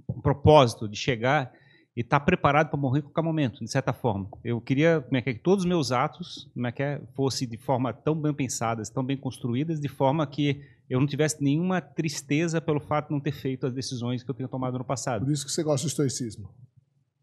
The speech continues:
Speaker 1: E eu, assim, eu não, eu não sei se é uma coisa correta você chegar e ficar buscando picos de felicidade. Assim, eu não acho uma coisa, digamos, que eu, que eu ambiciono. É uma coisa que eu chego e tenho, tipo, construindo, assim. É tipo,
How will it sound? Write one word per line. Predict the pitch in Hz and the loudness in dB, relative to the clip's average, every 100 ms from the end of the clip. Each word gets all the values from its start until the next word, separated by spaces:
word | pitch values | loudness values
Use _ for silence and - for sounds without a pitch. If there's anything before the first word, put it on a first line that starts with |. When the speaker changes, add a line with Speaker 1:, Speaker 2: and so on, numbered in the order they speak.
| _ _ _ _ _ _ _ _ - | _ _ _ _ _ _ _ _ -4
Speaker 1:
E | 131 143 156 | 4 6 8
eu, | 170 180 | 6 6
assim, | 170 165 156 180 165 | 8 8 8 6 8
eu | 170 | 8
não, | 185 - | 6 2
eu | 175 | 4
não | 208 202 | 4 4
sei | - 220 226 | 4 4 4
se | - - | 4 4
é | 147 | 4
uma | 143 | 4
coisa | 135 147 147 | 2 2 2
correta | 139 131 156 | 2 2 0
você | 147 | 0
chegar | 143 127 | 0 2
e | 156 | 0
ficar | - 147 | 0 -4
buscando | 131 - 139 147 | -2 -2 2 2
picos | 143 147 147 139 | 2 -2 0 -2
de | |
felicidade. | 131 143 - 135 135 120 101 | 0 -2 0 0 2 0 -2
Assim, | - 120 | -2 0
eu | |
não | 127 135 | 2 4
acho | 156 - 147 | 2 2 -2
uma | 131 | 0
coisa, | 143 135 143 131 113 - | 0 0 2 0 -2 -8
digamos, | 127 131 - | -4 -2 -2
que | 139 | -4
eu, | 113 | -4
que | - | -4
eu | 117 107 | -4 -4
ambiciono. | 110 120 - 139 131 92 - _ | -4 -4 0 2 2 -2 -10 _
É | 110 | -4
uma | 113 | 0
coisa | 127 131 | 0 2
que | 143 | 0
eu | |
chego | - 143 143 | 2 4 4
e | - | 0
tenho, | 139 - | -2 -4
tipo, | - 143 147 131 | -6 -4 -4 -6
construindo, | - 139 - 139 135 117 | -4 -4 0 2 2 2
assim. | - 110 | -2 -4
É | 113 | -2
tipo, | 104 - - 113 | -4 -6 -6 -6